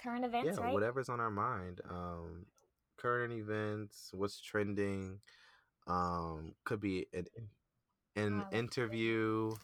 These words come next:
Speaker 2: um, of one of our favorite educators or, um, someone who has something to say. Um, could be an editorial or whatever we want it to be.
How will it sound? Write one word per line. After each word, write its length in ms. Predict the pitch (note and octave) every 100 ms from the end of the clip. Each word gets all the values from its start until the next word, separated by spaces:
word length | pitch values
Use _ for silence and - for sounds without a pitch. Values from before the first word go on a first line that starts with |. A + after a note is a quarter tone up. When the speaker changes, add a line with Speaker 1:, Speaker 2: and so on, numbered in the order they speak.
| - - - - -
Speaker 2:
um, 600 | F#2+ F#2 F2+ F2 E2+ E2+ E2
of 120 | F2
one 120 | F2
of 100 | E2
our 140 | F#2 G#2
favorite 380 | G#2+ F#2+ G2+ F#2+
educators 920 | F#2+ G2 G#2 F#2+ F#2+ F#2 F#2 F#2 F2+
or, 440 | F2 E2+ E2+ F2 -
um, 280 | E2+ D#2+ E2+
someone 320 | - F2+ F2
who 140 | F2+ F2
has 160 | E2+
something 380 | - F2 E2+ E2+ -
to 120 | D#2+
say. 720 | - - G2 F#2 F2+ F2+ F#2+ _ - - - _ F2+
Um, 460 | F2 E2 D#2+ D#2+ - -
could 200 | A2 F#2+
be 100 | F#2+
an 120 | E2+ F#2+
editorial 720 | F#2 - - G2+ G#2+ A#2 B2+
or 80 | G2
whatever 580 | F#2 B2 C3 C3+ B2+ G#2
we 160 | G2+ G#2+
want 560 | G2+ G2+ F#2+ G2 C3+ G#2+
it 120 | -
to 120 | F#2
be. 400 | E2+ E2 D#2+ E2